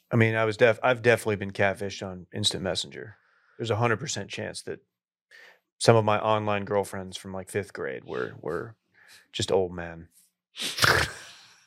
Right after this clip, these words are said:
Speaker 2: You didn't send any pics or anything, right?
Speaker 1: No, I
Speaker 2: Okay,
Speaker 1: didn't
Speaker 2: that's
Speaker 1: really,
Speaker 2: good, dude.
Speaker 1: no, but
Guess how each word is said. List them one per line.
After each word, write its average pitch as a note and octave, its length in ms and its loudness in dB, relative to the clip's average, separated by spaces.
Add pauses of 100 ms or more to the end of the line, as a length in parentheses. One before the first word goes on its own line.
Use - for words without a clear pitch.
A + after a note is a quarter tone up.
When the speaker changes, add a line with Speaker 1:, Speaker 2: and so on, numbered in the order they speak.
(1080)
Speaker 2:
You D#3 100 6
didn't D3+ 120 4
send C3+ 180 4
any A2+ 80 0
pics - 380 2
or F#2 60 -10
anything, G#2+ 260 -12
right? C3+ 100 0
Speaker 1:
No, D#3+ 380 8
I D#3 60 8
Speaker 2:
Okay, C3 80 2
Speaker 1:
didn't A#2 160 4
Speaker 2:
that's B2 180 4
Speaker 1:
really, - 160 -12
Speaker 2:
good, - 60 -20
dude. - 100 -8
Speaker 1:
no, D3 280 10
but G#2 220 2